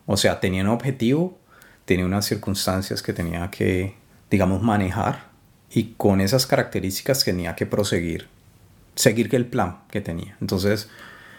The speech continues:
yo creo que eso, eso es algo que me ayudó muchísimo,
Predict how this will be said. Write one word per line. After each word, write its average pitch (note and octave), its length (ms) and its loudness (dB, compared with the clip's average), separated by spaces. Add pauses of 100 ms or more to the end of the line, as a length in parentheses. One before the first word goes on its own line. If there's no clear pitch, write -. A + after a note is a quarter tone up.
(280)
yo B2 140 4
creo D3 180 2
que C3 160 2
eso, B2+ 440 -2
eso A#2+ 220 -4
es - 120 -4
algo A#2+ 300 0
que B2+ 100 -4
me A2 100 0
ayudó F2 280 -2
muchísimo, G2 600 -2